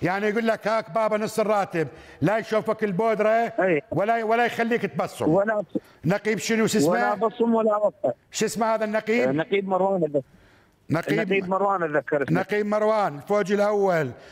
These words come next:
Speaker 1: فرقه احداش.
Speaker 2: لواء خمسة وأربعين.
Speaker 1: لواء خمسة وأربعين.
Speaker 2: إيه.
Speaker 1: زين، مش خ-، رضيت بالنص الراتب، وراها؟
Speaker 2: وراها انقطع راتبي لمده شهرين،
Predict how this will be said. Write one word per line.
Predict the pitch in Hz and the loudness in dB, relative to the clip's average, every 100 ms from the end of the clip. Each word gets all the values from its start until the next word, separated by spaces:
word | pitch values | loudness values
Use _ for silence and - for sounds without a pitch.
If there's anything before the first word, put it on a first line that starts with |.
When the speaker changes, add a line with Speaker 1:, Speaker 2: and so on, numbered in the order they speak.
| - - | -18 -6
Speaker 1:
فرقه | 190 - 202 | -4 -2 -2
احداش. | 190 202 208 226 233 - - - _ - | 0 0 0 0 0 -4 -16 -20 _ -4
Speaker 2:
لواء | 147 170 175 - | 0 2 2 0
خمسة | 170 - | -4 -2
وأربعين. | 139 113 - _ - | -2 -2 -10 _ -4
Speaker 1:
لواء | 175 196 233 | 0 2 0
خمسة | 226 214 151 139 | 0 -2 0 0
وأربعين. | 127 92 82 | 0 -4 -8
Speaker 2:
إيه. | - 165 | -8 -2
Speaker 1:
زين، | 175 90 - - - _ _ _ - | -2 -2 -8 -20 -20 _ _ _ -4
مش | 220 - - | -4 -2 -8
خ-، | - - 240 170 | -6 -4 -4 -2
رضيت | 240 262 240 - | 0 2 0 -2
بالنص | 208 196 185 | -2 0 0
الراتب، | 165 156 165 180 | 0 -2 -2 -2
وراها؟ | 247 226 190 196 - - - - _ _ _ _ _ _ _ _ _ _ _ _ _ _ - | 0 2 0 -2 -6 -12 -20 -20 _ _ _ _ _ _ _ _ _ _ _ _ _ _ -2
Speaker 2:
وراها | 185 233 240 202 196 | 0 2 2 2 0
انقطع | 185 233 226 180 | -2 -4 -2 -2
راتبي | 220 233 208 | 0 -2 0
لمده | 208 226 208 196 | 2 2 2 0
شهرين، | 220 185 156 135 | -2 -2 0 0